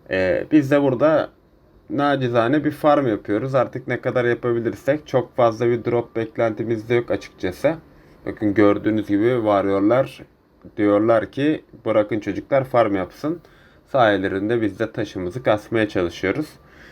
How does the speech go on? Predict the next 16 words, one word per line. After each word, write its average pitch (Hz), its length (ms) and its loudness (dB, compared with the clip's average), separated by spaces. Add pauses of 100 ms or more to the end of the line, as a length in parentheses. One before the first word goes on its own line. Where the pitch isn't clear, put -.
(240)
Buradan 170 360 4
kastığımla 165 1400 0
videoyu 151 360 4
kapatacağım. 156 640 0
Zaten 151 380 -2
hafta 143 360 -2
sonu 151 260 2
olduğu 151 220 2
için 151 260 0
çok 151 400 -4
da 143 180 0
büyük 147 380 0
bir, 139 280 0
e, 107 240 2
şey 139 360 -2
beklememenizi 104 1000 0